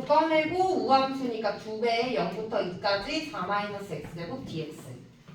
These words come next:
사라지고 루트 삼에 적분해주면 사 엑스에 마이너스 삼분의 일, X 세제곱 영부터 이까지. 루트 삼에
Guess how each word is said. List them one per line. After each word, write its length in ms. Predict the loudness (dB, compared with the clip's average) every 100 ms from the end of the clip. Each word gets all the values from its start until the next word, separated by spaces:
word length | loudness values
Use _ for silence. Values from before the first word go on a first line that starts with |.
| -20 -18 -20 -16 -6
사라지고 480 | 0 0 0 0 -2
루트 460 | -2 -6 -2 0
삼에 560 | 2 0 2 2 2 0
적분해주면 1000 | -6 -8 -6 -4 -4 -2 0 0 0 -4
사 220 | -2 -2
엑스에 380 | -4 -6 -6 -4
마이너스 440 | -4 -4 -6 -8
삼분의 500 | -6 -4 -4 -4 0
일, 360 | 0 0 -4 -16 -12
X 300 | -12 -10 -6
세제곱 440 | -4 -4 -6 -6
영부터 500 | -6 -6 -8 -2 -2
이까지. 560 | -2 -6 -8 -8 -14 -18 -18 -18 -18 -18 -20 -12
루트 400 | -12 -4 0 2
삼에 760 | 2 2 4 4 2 -2 -10